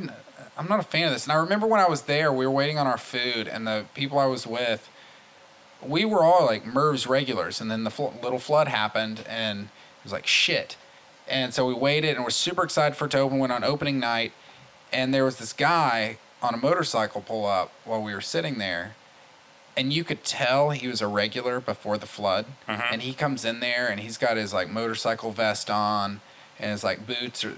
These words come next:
Speaker 1: are making that clanky sound
Speaker 2: Yeah.
Speaker 1: that
Speaker 2: <laughs>
Speaker 1: motorcyclers, they clank when they walk, and he's walking around, and you can tell he's just looking around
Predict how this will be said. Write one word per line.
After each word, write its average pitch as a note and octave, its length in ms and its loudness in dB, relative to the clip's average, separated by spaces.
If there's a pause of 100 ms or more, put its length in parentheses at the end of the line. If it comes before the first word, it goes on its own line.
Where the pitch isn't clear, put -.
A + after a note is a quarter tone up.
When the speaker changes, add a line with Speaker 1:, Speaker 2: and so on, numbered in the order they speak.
(120)
Speaker 1:
are A2+ 120 -4
making A2+ 260 -6
that G2+ 140 -4
clanky A#2 400 -6
sound E3 220 0
Speaker 2:
Yeah. G#2 220 4
Speaker 1:
that G2+ 340 0
Speaker 2:
<laughs> - 60 -12
Speaker 1:
motorcyclers, A#2+ 800 -2
they G#2+ 100 -2
clank A2+ 420 -4
when A#2+ 100 -6
they A2+ 80 -4
walk, A#2+ 360 0 (600)
and A#2 500 -2
he's C3+ 240 -4
walking D3+ 400 2
around, B2+ 460 0
and A#2 120 -8
you B2+ 100 -4
can C3 120 -6
tell C3 320 2
he's C3 120 -2
just A2+ 200 -4
looking B2 440 0
around A2 640 0